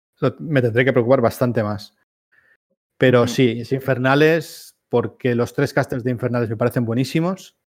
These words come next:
Speaker 1: El sistema de juego de Infernales me parece que se les ha ido la castaña.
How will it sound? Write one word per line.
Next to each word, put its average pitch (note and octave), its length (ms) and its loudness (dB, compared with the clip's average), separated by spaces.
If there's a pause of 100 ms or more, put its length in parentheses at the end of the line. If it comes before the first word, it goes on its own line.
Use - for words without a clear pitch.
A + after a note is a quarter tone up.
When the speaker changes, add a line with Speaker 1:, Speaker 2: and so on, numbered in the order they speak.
(280)
Speaker 1:
El A#2+ 180 -2
sistema C3+ 400 0
de C#3 100 4
juego B2+ 280 2
de B2 80 0
Infernales A#2 540 -2
me A2+ 80 -4
parece A#2 460 0 (760)
que B2 140 2
se B2 100 -2
les A#2 120 -2
ha C3 40 2
ido C#3 80 4
la B2+ 100 4
castaña. E3+ 580 -2